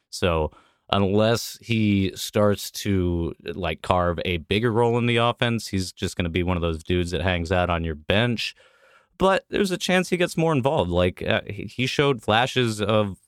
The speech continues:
like, pretty good play last year, and they were actually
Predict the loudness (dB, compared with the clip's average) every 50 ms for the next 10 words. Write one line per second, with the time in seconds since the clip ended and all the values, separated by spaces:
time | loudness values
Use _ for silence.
0 | -20 _ _ 0 2 2 2 0 -2 -10 _ _ _ _ _ _ _ _ 2 2
1 | 2 4 2 0 0 0 0 2 2 4 4 4 2 2 0 0 0 0 0 0
2 | 0 0 0 0 2 2 2 0 0 0 0 0 0 2 2 2 2 2 2 2
3 | 2 2 0 0 -2 -4 -6 -4 -2 0 0 0 0 0 0 0 0 -2